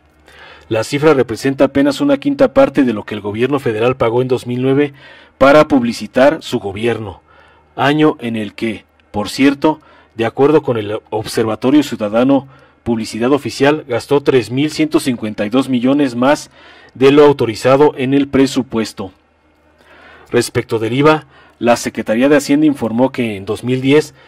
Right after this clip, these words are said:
se recaudaron quinientos cuatro mil cuatrocientos millones de pesos por ese concepto. Por lo tanto, los recursos obtenidos por el punto porcentual de incremento a ese impuesto ascienden a treinta y un mil quinientos veintisiete millones de pesos, es decir,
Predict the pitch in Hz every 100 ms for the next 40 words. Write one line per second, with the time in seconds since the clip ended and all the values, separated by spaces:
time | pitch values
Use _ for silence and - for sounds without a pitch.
0 | _ _ - 147 156 147 117 117 135 151
1 | - - - 127 127 151 151 165 - -
2 | 123 - 117 113 127 147 139 123 107 -
3 | 135 139 131 120 110 131 127 113 120 117
4 | 143 - 104 107 - - 107 - 143 -
5 | 110 - _ - - _ - 135 151 139
6 | 139 147 147 139 107 98 - 131 156 143
7 | 127 113 117 135 139 - 110 104 - 131
8 | 139 156 139 123 127 113 120 120 - _
9 | _ _ 120 139 139 127 117 127 131 120
10 | - 101 117 - 127 127 139 139 151 -
11 | 104 - 139 143 147 151 - - _ -
12 | _ 127 151 - 147 135 117 107 110 117
13 | 135 - 123 131 139 147 120 107 98 -
14 | 127 135 110 107 110 107 - 135 127 107
15 | - 120 82 90 131 151